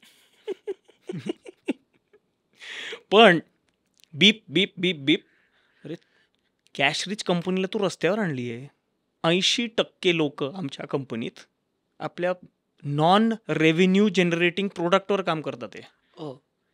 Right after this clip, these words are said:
Speaker 2: I remember, आपण केलं तेव्हा.
Speaker 1: <laughs> "आणि वीस टक्के लोकं जे पैसे कमवतात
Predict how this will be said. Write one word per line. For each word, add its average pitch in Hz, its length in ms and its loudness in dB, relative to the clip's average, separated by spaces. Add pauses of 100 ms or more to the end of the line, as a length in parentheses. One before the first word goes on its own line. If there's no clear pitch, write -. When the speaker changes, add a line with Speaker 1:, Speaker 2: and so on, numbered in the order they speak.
(380)
Speaker 2:
I 190 60 4
remember, 214 260 4
आपण 180 200 0
केलं 190 220 -2
तेव्हा. - 560 -6
Speaker 1:
<laughs> - 640 -18
"आणि 175 240 -2
वीस 165 420 -2
टक्के 202 300 0
लोकं 151 320 -4 (440)
जे 170 160 2
पैसे 165 400 -4
कमवतात 165 480 -4